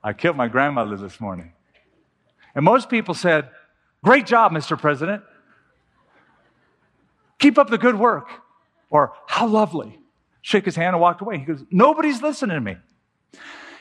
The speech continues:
except for one foreign diplomat."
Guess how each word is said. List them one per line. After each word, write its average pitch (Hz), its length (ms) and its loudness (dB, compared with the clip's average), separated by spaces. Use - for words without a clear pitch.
except 233 400 -2
for 165 100 0
one 180 560 2
foreign 175 560 0
diplomat." 110 760 -4